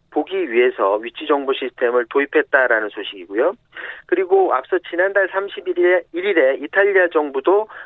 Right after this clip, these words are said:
그 한국 방식의 감염, 감염자 그 동선 추적을 위한 스마트폰 애플리케이션 개발에 착수했다라는 소식이고요.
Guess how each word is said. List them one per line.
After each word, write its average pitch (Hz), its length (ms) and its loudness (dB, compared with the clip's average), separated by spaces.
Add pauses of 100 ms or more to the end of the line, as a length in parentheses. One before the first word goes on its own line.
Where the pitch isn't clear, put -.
그 127 100 -2
한국 208 400 -4
방식의 135 640 0
감염, 151 580 0 (200)
감염자 131 680 2 (300)
그 127 180 -4
동선 156 580 0
추적을 180 400 0
위한 151 260 0
스마트폰 175 520 -2
애플리케이션 160 800 -4
개발에 127 420 0
착수했다라는 117 800 0
소식이고요. 104 560 -8